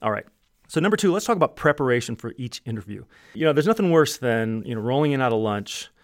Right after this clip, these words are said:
You got a one o'clock interview. You're five minutes late to it. You, you sit down. You don't even know the person's name you're interviewing. And you pull out, maybe if you, you get a copy of the resume, if you even have a res-,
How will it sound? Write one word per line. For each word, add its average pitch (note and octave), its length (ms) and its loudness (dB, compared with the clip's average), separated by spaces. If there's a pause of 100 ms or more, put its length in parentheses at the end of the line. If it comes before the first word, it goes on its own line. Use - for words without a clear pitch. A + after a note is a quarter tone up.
(400)
You - 80 -14
got A#2 100 0
a G#2+ 40 -2
one B2+ 180 -2
o'clock B2+ 320 -2
interview. G#2 260 -6
You're G#2 160 -6
five A#2+ 280 -4
minutes A2+ 260 -6
late G2+ 220 -6
to G#2+ 180 -6
it. G2+ 200 -8 (140)
You, A#2 120 -10
you A2+ 180 -12
sit C#3+ 180 0
down. A2+ 320 0
You A2+ 60 -2
don't C3 100 -2
even A#2+ 160 -2
know A#2 120 0
the G#2+ 60 -4
person's A2 460 -8
name G#2+ 240 -2
you're G#2 160 -2
interviewing. G2 560 -6 (640)
And G#2 640 -6
you G#2 460 -4
pull C3+ 240 -2
out, B2 260 2
maybe A#2+ 260 -2
if - 160 -6
you, A#2 240 -10
you A#2 140 -12
get A#2 160 -8
a A#2+ 60 -6
copy B2 280 -4
of A2 40 -4
the A2+ 80 -2
resume, A2+ 420 0
if A2+ 100 -4
you A2+ 100 -2
even A#2 160 -4
have A2+ 180 0
a A2+ 40 0
res-, G#2+ 280 -2